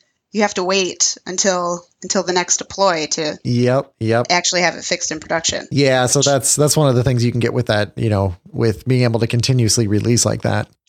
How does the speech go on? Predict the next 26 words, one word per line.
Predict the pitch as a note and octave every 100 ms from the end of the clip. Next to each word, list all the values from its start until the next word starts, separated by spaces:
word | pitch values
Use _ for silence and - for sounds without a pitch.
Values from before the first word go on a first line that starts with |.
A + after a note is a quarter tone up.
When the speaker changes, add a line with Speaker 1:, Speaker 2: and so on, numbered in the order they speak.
| _ _ -
Speaker 1:
Yeah. | D3 - - _ _ - - - _ _ _ _ -
Speaker 2:
Um, | F3 F3 F3 E3+
and | G3 G#3
then | G#3+
I | G#3+
know | A3+ A#3 A3
we | - E3+ G#3+
were | G3+
talking | F#3 E3 F#3 F3
and | D#3+ C#3+
you | D3+
had | D3+
mentioned, | C#3 D3 - D3 C#3 C3+
uh, | C3 C3 C3 C3 C3
you | C3+ C#3+
mentioned | D3+ E3 D3
that |
you | C#3+
were | C#3
gonna | C3+
be | C3
doing | C3+ C3+
some | A#2+ B2
stuff | D3 C3
with | A#2
Xamarin. | F#2+ G#2+ B2 B2+ F#2+ G2+ G2+